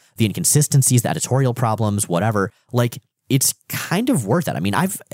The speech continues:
I've certainly on the podcast before said many times that the nineties are not my jam, but the more early nineties stuff we start doing, the more I start understanding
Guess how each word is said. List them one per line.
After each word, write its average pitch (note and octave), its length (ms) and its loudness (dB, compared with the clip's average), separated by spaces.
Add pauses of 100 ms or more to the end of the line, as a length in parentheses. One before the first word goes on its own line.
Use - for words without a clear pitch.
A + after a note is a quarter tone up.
I've A#2 160 0
certainly D#3 500 2
on A#2 140 2
the C#3+ 60 2
podcast G#2+ 500 0
before F2 500 0 (160)
said F2+ 180 0
many F#2 160 0
times G2+ 240 -2
that G2 100 -4
the F#2+ 80 0
nineties F2 260 -2
are F#2 80 2
not D#2+ 220 -2
my G2 160 -2
jam, E2+ 480 -2
but A#2 160 0
the B2 80 0
more A#2 280 0
early B2 200 2
nineties A#2 240 0
stuff A2 180 -2
we A2+ 60 0
start G#2+ 180 0
doing, F#2 240 0
the G2+ 60 2
more F#2+ 140 0
I G#2+ 40 0
start G#2+ 240 -2
understanding F#2+ 640 -4